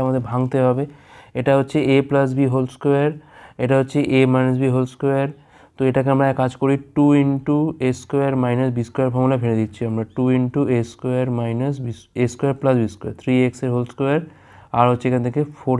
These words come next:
এর হোল স্কোয়ার, প্লাস এটা হচ্ছে a plus b, আর এটা হচ্ছে a minus b। কী হবে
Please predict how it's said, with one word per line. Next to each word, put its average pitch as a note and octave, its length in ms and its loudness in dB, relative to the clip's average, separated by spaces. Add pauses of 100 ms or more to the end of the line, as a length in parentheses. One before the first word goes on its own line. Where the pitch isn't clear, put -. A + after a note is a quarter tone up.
এর A#2+ 120 0
হোল A2 180 0
স্কোয়ার, G#2 260 -6 (500)
প্লাস A#2 240 2 (160)
এটা C3+ 200 0
হচ্ছে C3 160 -4 (120)
a - 20 4 (120)
plus C3+ 240 2 (120)
b, - 20 -6 (640)
আর B2 60 2 (120)
এটা B2+ 200 0
হচ্ছে C3+ 200 -2 (100)
a - 20 4 (100)
minus A2 260 -2
b। - 20 -6 (120)
কী C3 180 -6
হবে C3 140 2